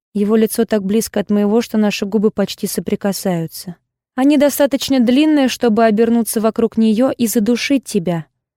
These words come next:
Этой ночью я проведу много времени, фантазируя об этом. «Извращенец!» «Стерва!»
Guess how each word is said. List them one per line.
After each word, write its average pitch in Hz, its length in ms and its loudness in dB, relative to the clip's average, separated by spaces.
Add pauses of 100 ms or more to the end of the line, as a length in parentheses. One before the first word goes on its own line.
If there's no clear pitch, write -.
(140)
Этой 190 260 0
ночью 202 360 0
я 180 140 0
проведу 190 400 0
много 190 320 2
времени, 196 440 2
фантазируя 180 800 -2
об 156 120 -6
этом. 160 340 -8 (500)
«Извращенец!» 254 1040 0 (400)
«Стерва!» 185 760 -6